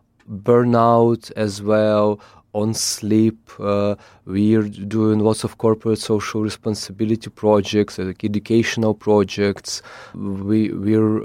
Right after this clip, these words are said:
and, and we're, like, brainstorming what we, we can do. Also, we've recently launched Essence of Ukraine. It's a big project where we, like, summarized, uh, Ukraine authors, like,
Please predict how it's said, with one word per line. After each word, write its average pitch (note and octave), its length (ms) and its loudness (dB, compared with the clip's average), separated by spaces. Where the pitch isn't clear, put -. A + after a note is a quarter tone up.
and, A2+ 200 2
and A#2 240 2
we're, A#2 160 4
like, F#2+ 300 -6
brainstorming A2+ 920 2
what G#2+ 220 0
we, G2 120 -18
we G#2 140 -2
can G#2 180 -4
do. B2 140 0
Also, A2+ 420 2
we've G#2 260 -2
recently G#2 680 -2
launched G#2+ 420 2
Essence A2+ 400 -2
of - 180 -12
Ukraine. A#2+ 520 2
It's - 120 -4
a G#2+ 60 -4
big G2+ 240 -4
project G#2+ 580 -2
where G#2 300 2
we, G#2+ 280 2
like, F2 200 -14
summarized, A#2+ 1080 0
uh, A2+ 120 -8
Ukraine B2+ 680 0
authors, C3+ 760 0
like, G2+ 240 -10